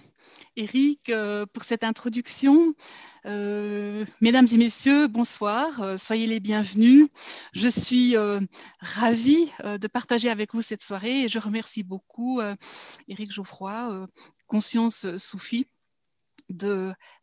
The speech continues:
euh, cette, euh, invitation. Donc, euh, je ne sais pas là si, euh, vous me voyez, c'est passé quelque chose sur l'écran, mais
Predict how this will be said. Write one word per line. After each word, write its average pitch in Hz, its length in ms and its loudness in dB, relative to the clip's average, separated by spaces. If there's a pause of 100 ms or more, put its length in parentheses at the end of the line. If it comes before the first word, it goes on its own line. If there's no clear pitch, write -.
euh, 185 340 -14
cette, - 300 -18
euh, 180 140 -14 (420)
invitation. 247 600 4 (1500)
Donc, 302 300 2 (160)
euh, 254 340 -4 (1040)
je - 140 -14
ne 220 40 -14
sais - 120 -14
pas 277 160 -6
là 247 100 -2
si, 233 320 -6
euh, 208 160 -2
vous 202 140 -6
me 214 80 4
voyez, 220 260 -2
c'est 220 140 -8
passé 226 260 -8
quelque 240 140 -6
chose 240 140 -6
sur 240 200 -8
l'écran, 233 480 -2
mais 208 320 2